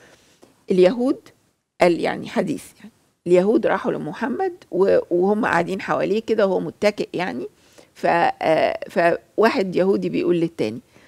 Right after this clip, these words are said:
"طب ما نسأله على الروح." أنا بتكلمها ببساطة بس يعني عشان أ-، أصور لكم المشهد. قام التاني قال له: "لا بلاش،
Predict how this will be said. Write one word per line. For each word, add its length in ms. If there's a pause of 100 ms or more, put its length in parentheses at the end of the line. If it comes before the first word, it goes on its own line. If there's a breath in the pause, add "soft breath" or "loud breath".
(160 soft breath)
"طب 140
ما 80
نسأله 440
على 180
الروح." 440
أنا 100
بتكلمها 520
ببساطة 500
بس 220
يعني 280
عشان 280
أ-، 200 (460 soft breath)
أصور 360
لكم 220
المشهد. 340 (560 loud breath)
قام 80
التاني 340
قال 100
له: 80
"لا 140
بلاش، 520